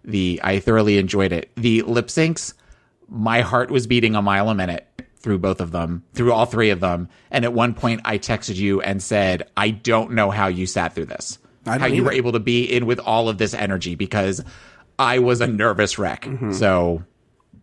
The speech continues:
Speaker 1: this must be what, like, what it's like when butch guys watch football.
Speaker 2: So I wanna go back to what you said. So you're telling me, I,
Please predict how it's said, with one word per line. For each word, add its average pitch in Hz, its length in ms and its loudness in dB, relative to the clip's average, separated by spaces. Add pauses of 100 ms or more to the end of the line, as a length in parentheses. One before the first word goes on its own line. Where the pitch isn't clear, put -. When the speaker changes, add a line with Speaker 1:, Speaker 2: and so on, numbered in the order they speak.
(800)
Speaker 1:
this 165 160 -6
must 254 160 0
be 226 100 4
what, 202 160 2
like, 170 140 2
what 156 80 4
it's 135 80 -2
like 139 80 2
when 123 140 4
butch - 280 0
guys 101 220 2
watch 101 200 0
football. - 640 -6
Speaker 2:
So 165 180 -2
I 226 60 4
wanna 349 180 4
go 294 80 2
back 196 180 4
to 175 80 0
what 143 140 2
you 117 100 0
said. 101 320 -2
So - 80 -2
you're 185 200 4
telling 262 300 2
me, 151 100 6
I, 139 100 2